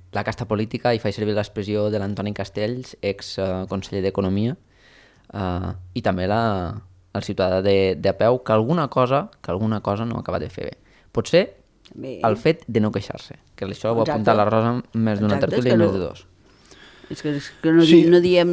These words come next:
Speaker 2: no diem res. Amb tot això que estàvem dient dels municipis petits, i la gent gran dels municipis petits, que no hi pensen tampoc amb la gent gran.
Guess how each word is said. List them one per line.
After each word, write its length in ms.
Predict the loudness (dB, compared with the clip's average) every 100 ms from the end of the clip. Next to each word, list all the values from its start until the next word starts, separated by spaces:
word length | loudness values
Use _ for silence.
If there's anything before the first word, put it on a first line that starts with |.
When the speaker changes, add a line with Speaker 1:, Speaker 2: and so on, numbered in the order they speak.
| 4
Speaker 2:
no 120 | 4
diem 220 | 6 4 4
res. 240 | 2 0 -2 -18 -4
Amb 140 | 0 2
tot 100 | 2
això 160 | 0 -2
que 60 |
estàvem 380 | 0 2 2 2
dient 220 | 4 4
dels 100 | 2
municipis 480 | 2 2 0 -4 -8
petits, 380 | -10 -4 -2 4
i 20 |
la 80 | 4
gent 220 | 6 4
gran 260 | 4 4 4
dels 140 | 2
municipis 480 | 2 0 0 -6 -8
petits, 220 | -4 -2 0
que 60 |
no 40 | 0
hi 40 |
pensen 400 | 0 -2 -2 -4
tampoc 320 | -4 -4 -2 0
amb 140 | 0
la 40 | 0
gent 160 | 0
gran. 240 | 2 2